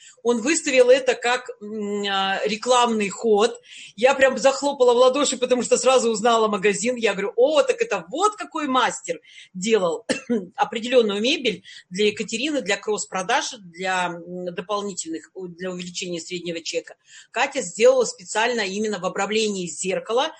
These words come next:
очень хорошую представленность витрину. И вот молодой человек, мастер, кто ей делал витрину, он выставил это как работу, и сейчас он её демонстрирует и показывает. Ну, и мне это было приятно.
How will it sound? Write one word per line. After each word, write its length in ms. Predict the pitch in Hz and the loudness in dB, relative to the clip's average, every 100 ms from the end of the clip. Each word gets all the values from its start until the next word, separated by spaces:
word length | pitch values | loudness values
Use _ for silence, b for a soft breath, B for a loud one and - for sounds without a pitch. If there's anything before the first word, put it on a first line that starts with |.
| B - | B -6
очень 240 | 233 233 | -4 -4
хорошую 500 | - 190 247 - 254 | -4 -2 -2 -2 -4
представленность 720 | - 190 - 208 233 233 226 233 | -6 -8 -2 0 0 -2 -4 -6
витрину. 540 | 233 240 208 156 135 _ B _ | -8 -6 -4 -6 -10 _ B _
И 60 | 185 | -12
вот 140 | 190 | -8
молодой 340 | 208 226 226 | -4 -2 0
человек, 460 | 226 196 196 285 349 | 0 -2 -2 -2 -2
мастер, 440 | 240 196 185 175 | -2 -2 -4 -10
кто 160 | - 214 | -8 -4
ей 140 | 214 196 | -4 -2
делал 240 | 214 185 | 0 0
витрину, 380 | 170 180 294 277 | -4 -6 -4 -2
он 120 | 190 | -2
выставил 360 | 190 254 254 208 | -4 -6 -2 -2
это 160 | 208 | -2
как 200 | 214 202 | -4 -8
работу, 380 | 185 165 254 262 | -8 -4 -6 -6
и 20 | |
сейчас 340 | - - 220 202 | -6 -2 -2 -4
он 100 | 196 | -6
её 240 | 180 214 B B _ | -2 -2 B B _
демонстрирует 720 | 175 208 196 - 240 254 240 | -2 -2 -2 -4 -2 -2 -2
и 20 | 226 | -4
показывает. 680 | 220 220 185 151 147 147 - | -4 -2 -4 -4 -8 -12 -10
Ну, 160 | 311 | -10
и 60 | 320 | -8
мне 240 | 190 226 294 | -6 -4 -2
это 120 | - | -4
было 200 | 180 220 | -2 -2
приятно. 560 | 214 196 180 156 - | -4 -8 -6 -6 -10